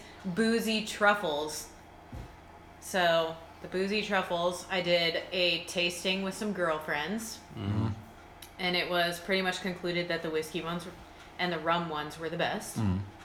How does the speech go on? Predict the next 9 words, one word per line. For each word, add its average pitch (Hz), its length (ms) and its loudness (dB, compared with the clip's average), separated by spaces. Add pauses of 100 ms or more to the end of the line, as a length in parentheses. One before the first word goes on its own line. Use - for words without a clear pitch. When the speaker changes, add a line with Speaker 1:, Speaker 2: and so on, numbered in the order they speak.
(360)
Speaker 1:
There 185 100 4
was 175 160 4
also 170 260 2
Prosecco 170 880 0
and, 156 440 0 (840)
uh, 151 360 0 (120)
gin, 170 460 -4
I 214 120 -4
believe. 247 360 0